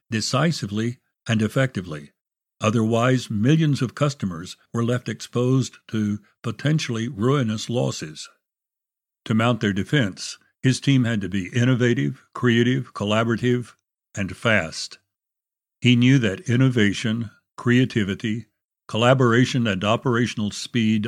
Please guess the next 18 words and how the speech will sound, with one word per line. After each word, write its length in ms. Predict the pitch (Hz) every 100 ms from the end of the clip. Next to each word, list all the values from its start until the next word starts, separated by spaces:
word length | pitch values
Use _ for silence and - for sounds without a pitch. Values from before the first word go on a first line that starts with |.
| -
all 340 | 113 127 131
languish 680 | 117 127 123 90 73 - - _ _ _ _
when 260 | 104 104 98
trust 480 | - 123 107 - -
is 160 | 90
in 140 | 104 92
low 220 | 92 92
supply. 680 | - 90 107 104 90 73 71 _ _ _ _ _ _ -
His 220 | 113 104
motto 380 | 110 113 123 113
might 300 | 110 107 110
well 260 | 110 117
have 280 | 104 104 90
been, 400 | 131 120 95 98 - _ _ _ -
"High 200 | 107 101
touch, 640 | - 139 120 85 - - _ _ _ _ _
high 180 | 107 95
trust." 680 | 92 - 113 73 - - -